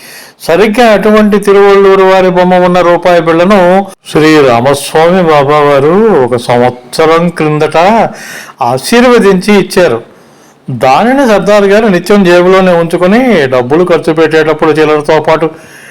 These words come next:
ఎవరికీ ఇవ్వకుండా నిత్యం చూసుకుంటూ ఉండేవారు. ఆ పవిత్రమైన మరియు సర్దార్ గారికి అత్యంత ప్రియమైన రూపాయి బిళ్ళను శ్రీ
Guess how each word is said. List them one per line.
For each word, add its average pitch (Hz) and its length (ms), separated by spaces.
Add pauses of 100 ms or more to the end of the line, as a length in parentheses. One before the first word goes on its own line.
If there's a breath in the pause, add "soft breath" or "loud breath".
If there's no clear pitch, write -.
(240 loud breath)
ఎవరికీ 143 460
ఇవ్వకుండా 196 520
నిత్యం 190 420
చూసుకుంటూ 180 580 (520 loud breath)
ఉండేవారు. 156 520 (440 loud breath)
ఆ 156 40
పవిత్రమైన 202 1300
మరియు 165 680 (400 loud breath)
సర్దార్ 139 460
గారికి 165 320
అత్యంత 156 460
ప్రియమైన 151 400
రూపాయి 147 420
బిళ్ళను 160 340
శ్రీ 151 440